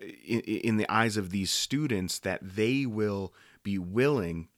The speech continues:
to step outside of, of their friendship circle and reach out to that adult. And so if the bare minimum is not helping your ministry, if the bare minimum is not sufficient,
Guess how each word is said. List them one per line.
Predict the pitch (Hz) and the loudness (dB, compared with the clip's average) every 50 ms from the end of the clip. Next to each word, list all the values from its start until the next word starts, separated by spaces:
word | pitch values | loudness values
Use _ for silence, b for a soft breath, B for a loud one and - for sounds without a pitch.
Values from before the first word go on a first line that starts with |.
| _ - | _ -4
to | - 120 113 | -2 0 0
step | 104 - - - - - 127 123 127 - | 2 2 2 0 2 2 0 0 0 0
outside | 131 120 107 - - - 117 110 107 101 | -2 -2 -2 -2 -4 -4 -4 -2 -2 -2
of, | 104 92 85 - - _ | -2 -4 -6 -10 -14 _
of | - 95 87 85 87 85 | -6 -6 -6 -6 -6 0
their | 90 104 110 117 107 | 2 4 4 4 2
friendship | - - - - - 117 120 147 196 202 - - - 98 - - | 0 -2 -8 -4 2 4 4 6 6 4 4 2 0 -2 -2 -4
circle | - - 90 87 - - 87 87 - | -4 -4 -4 -6 -6 -6 -6 -6 -4
and | - 98 92 87 | -4 -6 -4 -4
reach | 110 113 104 - - | -2 -4 -2 -2 -2
out | 113 98 - - | -2 -2 -4 -4
to | - 95 | -6 -6
that | 85 82 80 87 98 - - | -6 -4 -2 0 0 0 -2
adult. | - 87 82 - 104 - - - - - _ _ _ b b b b b b b b b b b b b b b | -4 -6 -4 -2 -2 -2 -4 -8 -16 -20 _ _ _ b b b b b b b b b b b b b b b
And | 110 113 104 | 0 0 2
so | - 131 123 120 | 2 4 4 4
if | 113 - - | 4 2 2
the | 117 107 | 0 0
bare | 92 90 92 123 131 139 160 180 180 | 0 0 -4 -2 2 2 4 4 4
minimum | 165 139 123 120 131 143 139 117 98 85 78 73 - - - _ - | 2 2 2 2 2 4 4 4 2 0 -2 -6 -10 -14 -10 _ 2
is | 117 123 139 143 131 113 | 4 4 4 4 2 0
not | 120 127 123 123 113 - | 0 0 0 0 -2 -2
helping | - - 123 123 117 - 117 107 107 | -4 -2 -2 0 0 0 0 0 2
your | 107 107 107 | 2 2 2
ministry, | 104 101 101 101 98 95 - - 85 76 - - | 2 2 0 0 0 -2 -4 -6 -8 -10 -10 -8
if | - - - | -10 -6 -2
the | 107 95 | -2 -2
bare | 85 85 - - 107 113 135 143 151 | -2 -2 -2 2 2 4 4 4 2
minimum | 143 131 123 123 131 139 139 131 104 85 85 82 78 82 - _ B B B B B B B B | 2 0 0 2 2 2 2 2 2 0 -2 -4 -8 -12 -16 _ B B B B B B B B
is | 107 104 87 90 | -2 -2 0 0
not | 98 101 107 113 120 101 - - | -2 -2 0 0 -2 -2 -4 -4
sufficient, | - - - - 101 87 - - - 147 151 143 - - - 71 - - - - - | -4 -4 -2 -2 -2 -4 -6 -6 -2 0 0 0 0 -2 -2 -4 -8 -12 -14 -20 -20